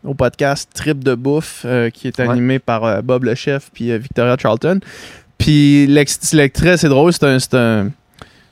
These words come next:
Speaker 1: un, un oxymore, je pense que ça, que ça s'appelle, ce, ce mot-là.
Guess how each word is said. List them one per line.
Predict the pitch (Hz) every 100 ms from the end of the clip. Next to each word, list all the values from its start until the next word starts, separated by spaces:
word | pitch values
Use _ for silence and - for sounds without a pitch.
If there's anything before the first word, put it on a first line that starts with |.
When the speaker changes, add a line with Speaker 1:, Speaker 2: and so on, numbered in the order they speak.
| - 101 82
Speaker 1:
un, | 120 95 76
un | 104 117 98 - - - - _ _
oxymore, | 147 147 135 160 160 170 220 196 -
je | -
pense | 190 220 -
que | 175
ça, | 170 165 147 160
que | 156
ça | 156
s'appelle, | 147 143 180 180
ce, | - 139
ce | 147
mot-là. | 143 151 202